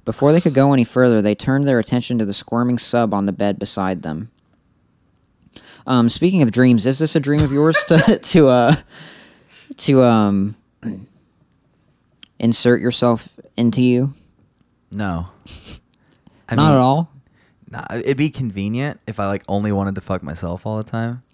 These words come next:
Speaker 1: If you wanna learn how, you can just check out John's podcast about how to suck your own dick <laughs> and
Speaker 2: No, I'm just
Speaker 1: fulfill
Speaker 2: gonna,
Speaker 1: your
Speaker 2: like,
Speaker 1: dreams.
Speaker 2: No, no, no. I want the next, no, I don't want it, but actually, I'm not even gonna say it. Never mind.
Speaker 1: What?
Speaker 2: Do you remember that rumor in junior high about Marilyn Manson?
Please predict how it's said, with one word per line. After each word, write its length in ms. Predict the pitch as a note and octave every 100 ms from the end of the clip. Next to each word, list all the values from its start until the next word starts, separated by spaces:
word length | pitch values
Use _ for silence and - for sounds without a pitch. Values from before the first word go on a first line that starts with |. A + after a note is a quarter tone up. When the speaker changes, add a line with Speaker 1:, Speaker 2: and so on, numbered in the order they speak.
| _ _ _ _ _ _ _ -
Speaker 1:
If 180 | C#3
you 80 | C#3+
wanna 240 | D#3 G#3 B2+
learn 220 | B2 A#2
how, 160 | C3+
you 100 | C3+
can 220 | - A2 G#2
just 240 | G2 -
check 160 | A#2 G#2+
out 160 | F#2+
John's 280 | F#2 G2+ G#2
podcast 440 | - G#2+ A2+ G2+ G#2
about 140 | A2
how 80 | G#2+
to 60 | -
suck 260 | A2+ A2+
your 100 | G#2+
own 120 | G#2 G2+
dick 400 | G#2+ G2+ - - -
<laughs> 120 | -
and 520 | D3+ B2 B2+ - - - - - - _ _ D#3+
Speaker 2:
No, 340 | D#3+ C#3+ -
I'm 120 | -
just 120 | C3+ C3+
Speaker 1:
fulfill 120 | A#2+
Speaker 2:
gonna, 80 | A#2
Speaker 1:
your 80 | A2
Speaker 2:
like, 100 | G#2+
Speaker 1:
dreams. 560 | G#2+ G#2 G#2+ - - -
Speaker 2:
No, 160 | B2
no, 80 | A#2+
no. 180 | A2+ F2+ -
I 140 | - A2+
want 340 | A#2 A#2+ -
the 100 | A#2+
next, 380 | G#2 G#2+ - -
no, 120 | A2+
I 60 | G2+
don't 200 | G2+ -
want 200 | F2 F2
it, 140 | D#2+ -
but 240 | F2+ E2+ _ _ _ _ _ -
actually, 160 | G2+ G#2+
I'm 40 |
not 40 | G#2+
even 100 | G2+
gonna 80 | F2+
say 220 | - F#2+
it. 140 | E2+ - -
Never 140 | G2+
mind. 300 | F#2 F2 F#2+ _ _ _ _
Speaker 1:
What? 260 | - G2 -
Speaker 2:
Do 80 | C#3+
you 220 | A#2+ D3+
remember 180 | F3+ B3+
that 180 | A#3+ A2+
rumor 480 | A#2 B2 C#3+ D3+ -
in 120 | A#2+
junior 280 | A2 A2+ A2+
high 80 | A2+
about 180 | A2
Marilyn 260 | G#2+ G#2+ G#2
Manson? 540 | G2+ G#2 - A#2+ C3